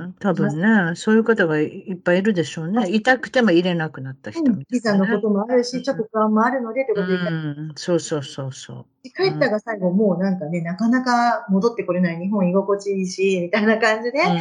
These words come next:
Speaker 1: うん。
Speaker 2: うん、
Speaker 1: うん。
Speaker 2: 海外に厳しいところにまたい-、行けないよっていう人もいらっしゃいまして、で、そういう方たちが本当にたくさんね、あの、「いや、海外の話聞きたいです、懐かしいです」とか、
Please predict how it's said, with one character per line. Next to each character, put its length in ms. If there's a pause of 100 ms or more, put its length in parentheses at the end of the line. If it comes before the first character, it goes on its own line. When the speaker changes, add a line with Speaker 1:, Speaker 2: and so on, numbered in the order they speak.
(420)
Speaker 1:
う 40
ん。 40
Speaker 2:
う 60
ん、 20
Speaker 1:
う 140
ん。 20
Speaker 2:
海 180 (160)
外 100
に 400
厳 160
し 80 (220)
い 20
と 120
こ 100
ろ 80
に 140
ま 100
た 100 (320)
い-、 60 (400)
行 20
け 120
な 100
い 60
よ 100
っ 60
て 80
い 20
う 40
人 100
も 100
い 80
ら 80
っ 60
し 100
ゃ 60
い 20
ま 160
し 100 (200)
て、 260 (180)
で、 80
そ 120
う 40
い 40
う 20
方 240
た 160
ち 80
が 180
本 320
当 100
に 120
た 120
く 80
さ 200
ん 40
ね、 80
あ 120
の、 420 (360)
「い 40
や、 180
海 220
外 160
の 100
話 280
聞 20
き 180
た 140
い 60
で 120
す、 220
懐 240
か 100
し 140
い 20
で 160
す」 160
と 60
か、 100